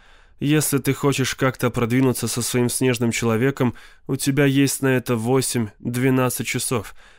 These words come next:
Между тем, сиди-ка ты лучше здесь, чтобы быть у людей на виду". С этими словами Домеро вышла на улицу, в холодную тьму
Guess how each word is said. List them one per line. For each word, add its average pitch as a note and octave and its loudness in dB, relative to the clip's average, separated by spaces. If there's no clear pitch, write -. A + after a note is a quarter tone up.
Между C3+ 2
тем, C#3 0
сиди-ка D3+ -2
ты A2+ -2
лучше G#2+ -2
здесь, G#2+ -4
чтобы B2 -2
быть A#2 0
у B2 2
людей A#2+ 2
на A#2 2
виду". G#2 -4
С - -2
этими C#3 2
словами A#2+ 2
Домеро A2+ 2
вышла B2 0
на A#2+ 2
улицу, B2+ -4
в - -20
холодную A2+ 0
тьму B2+ 0